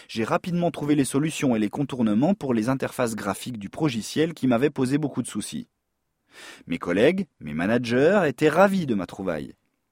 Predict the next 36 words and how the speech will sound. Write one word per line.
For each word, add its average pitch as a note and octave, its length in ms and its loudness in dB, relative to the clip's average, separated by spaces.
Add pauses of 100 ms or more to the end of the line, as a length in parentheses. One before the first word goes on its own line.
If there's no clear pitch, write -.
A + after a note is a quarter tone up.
(280)
En F#3+ 100 2
effet, G#3 220 2
j'avais D#3 260 6
industrialisé E3 960 2
via A#2+ 160 6
des A2 100 2
programmes C3+ 460 0
que B2+ 120 0
j'avais F#2+ 280 0
créés E3 480 4 (340)
un D3 160 0
mécanisme F#3 840 4 (280)
pour C#3 240 -6
réaliser E3+ 520 2
les B2+ 120 4
tâches F3 300 0
que - 80 2
mes D3+ 160 4
collègues D3+ 320 6
faisaient C#3+ 260 2
avec C#3+ 240 2
la C3+ 120 4
souris D3+ 420 2
sur D#3 180 -2
les B2 140 2
différents D#3 480 -4
écrans C3 320 0
graphiques G#2+ 420 -4
du D#3+ 80 -8
progiciel. G2 800 -2 (920)
J'ai B1+ 220 -12
ainsi G2+ 300 -8
pu - 180 -10
travailler G#2 420 0
comme F#3 300 8
eux F3 140 6